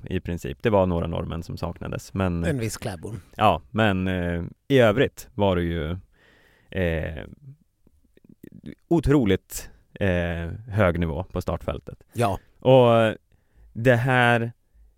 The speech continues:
Speaker 1: eh, fick ju Poromaa att bara liksom, eh, känna, "Jag måste också göra det här." Eh, vilket han ju också har sagt själv. Och så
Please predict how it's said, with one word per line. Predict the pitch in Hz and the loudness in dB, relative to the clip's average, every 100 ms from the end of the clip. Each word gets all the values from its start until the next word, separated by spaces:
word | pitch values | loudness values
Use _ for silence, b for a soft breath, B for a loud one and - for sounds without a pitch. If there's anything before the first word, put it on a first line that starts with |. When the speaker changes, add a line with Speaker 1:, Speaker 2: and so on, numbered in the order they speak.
| _ _ _ | _ _ _
Speaker 1:
eh, | - 104 92 90 87 - | 0 2 4 2 0 -6
fick | - - 101 _ - | -6 -4 -4 _ -10
ju | 98 90 87 87 - _ _ _ _ _ _ _ _ _ _ - - | -2 0 0 -2 -8 _ _ _ _ _ _ _ _ _ _ -20 -2
Poromaa | 110 104 98 90 85 85 104 - _ | 0 0 0 -2 -4 -6 -10 -20 _
att | - 87 85 - 82 | -6 -6 -6 -8 -6
bara | 90 | -4
liksom, | 82 80 - 76 67 58 - _ _ _ _ _ _ | -4 -6 -10 -10 -10 -12 -14 _ _ _ _ _ _
eh, | - 92 82 90 | -6 -4 -2 -6
känna, | - 90 78 76 - | -6 -6 -6 -12 -2
"Jag | 98 110 101 95 - | 4 4 4 0 -4
måste | 98 98 - | -4 -4 -2
också | 117 - | -6 -4
göra | 87 80 | -4 -4
det | 85 | -8
här." | 60 - - _ _ _ _ b b b b b b - | -8 -12 -18 _ _ _ _ b b b b b b -4
Eh, | 101 92 87 80 80 78 101 113 _ - - | 2 4 2 0 -4 -10 -14 -18 _ -20 -12
vilket | 90 98 90 87 | -2 0 2 2
han | 90 | 2
ju | |
också | 85 - 87 | 0 0 -2
har | |
sagt | 101 95 - | -2 -6 0
själv. | 113 67 - - _ _ | 0 0 -8 -18 _ _
Och | 117 110 | 0 2
så | 113 101 | 4 2